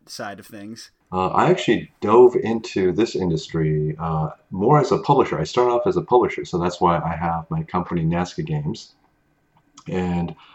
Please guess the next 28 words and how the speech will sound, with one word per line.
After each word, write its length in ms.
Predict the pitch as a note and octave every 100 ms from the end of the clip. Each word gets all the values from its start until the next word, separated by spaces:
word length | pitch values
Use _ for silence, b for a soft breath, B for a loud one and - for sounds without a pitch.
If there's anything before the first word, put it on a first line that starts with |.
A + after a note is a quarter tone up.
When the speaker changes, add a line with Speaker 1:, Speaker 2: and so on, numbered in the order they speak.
| B F2
Speaker 2:
I 180 | F2+
had 440 | F#2+ G2 F#2+ E2 -
self-published 640 | - D#3 - A2 G2 -
my 120 | F2+
first 440 | D#2 C#3 F3 - -
two 420 | A2+ G2+ F#2+ F2
designs, 640 | D#2+ D#2+ E2+ E2 D#2+ - E2
uh, 220 | D#2 D#2
which, 560 | E2 F2 - - - b b _ E2+
uh, 120 | D#2+
I 120 | F#2+
have 320 | G#2+ G#2 - _
one 240 | - A#2 B2
of 60 |
them 140 | A2 G2+
up 140 | G2
on 100 | F#2
the 60 | E2+
wall 280 | F#2+ F2+
over 160 | E2+ D#2
here. 480 | D#2 B2+ G2+ D#2+ D#2+
Uh, 140 | E2 E2
it's 140 | -
Vault, 460 | F2 C3+ - - - _ _ _ _ _ _ _ _ _ - -
a 140 | F#2
robot 360 | F#2+ F#2+ F#2 F2
battle 260 | G#2+ A2
arena. 400 | D#2+ D#2+ D#2 D#2